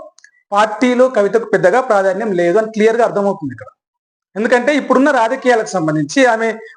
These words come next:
ఆమె మాట్లాడుతున్న మాటలు కావచ్చు, ఇటు పార్టీకి ఇరుకున పెడుతూ అటు ప్రభుత్వానికి సపోర్ట్ పలికే లెక్క ఉన్నాయి.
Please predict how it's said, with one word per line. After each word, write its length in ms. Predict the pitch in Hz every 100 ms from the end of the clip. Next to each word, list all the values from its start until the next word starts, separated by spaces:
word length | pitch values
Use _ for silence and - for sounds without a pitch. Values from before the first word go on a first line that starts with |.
| -
ఆమె 120 | 214
మాట్లాడుతున్న 540 | 208 247 269 262 226
మాటలు 360 | 202 190 226 226
కావచ్చు, 500 | 190 170 160 262 320 - _ _ -
ఇటు 120 | 277 247
పార్టీకి 540 | 240 285 302 339 320
ఇరుకున 320 | 294 269 285
పెడుతూ 320 | 254 233 247
అటు 120 | 262 254
ప్రభుత్వానికి 800 | 233 247 - 269 262 262 254 - -
సపోర్ట్ 380 | 233 240 320 311
పలికే 280 | 285 254 240
లెక్క 200 | 220 277
ఉన్నాయి. 240 | 180